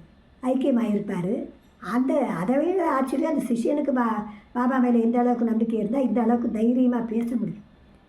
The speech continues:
இது ரெண்டுமே எனக்கு கொஞ்சம் வியப்பு, வியப்புக்குரிய விஷயமா இருந்துச்சு. அதனால தான் இதை இந்த இடத்துல நான் பதிவு செய்றேன். அ, இதுலேருந்து பாபா வந்து எவ்வளோ ஒரு பெருந்தன்மையா, அவ்வளோ பெரிய சத்குருவா, சக்திவானா இருந்தாலும்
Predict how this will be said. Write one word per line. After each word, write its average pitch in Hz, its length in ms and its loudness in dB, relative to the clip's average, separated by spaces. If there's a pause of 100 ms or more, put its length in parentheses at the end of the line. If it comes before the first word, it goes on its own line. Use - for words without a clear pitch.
(280)
இது 196 140 -2
ரெண்டுமே 240 320 2
எனக்கு 247 220 2
கொஞ்சம் 190 240 -4
வியப்பு, 220 300 0 (300)
வியப்புக்குரிய 240 580 2
விஷயமா 233 460 0
இருந்துச்சு. 185 320 -4 (440)
அதனால 208 380 -2
தான் 285 160 2
இதை 214 120 0
இந்த 196 160 -2
இடத்துல 208 180 -2
நான் 226 240 0
பதிவு 180 360 -4
செய்றேன். 165 300 -8 (1000)
அ, 294 60 -4 (160)
இதுலேருந்து 214 540 2
பாபா 240 340 2
வந்து 247 280 2
எவ்வளோ 262 340 2
ஒரு 247 140 4
பெருந்தன்மையா, 262 560 2
அவ்வளோ 233 340 2
பெரிய 220 260 -2
சத்குருவா, 247 520 -2 (380)
சக்திவானா 226 640 0
இருந்தாலும் 220 540 -2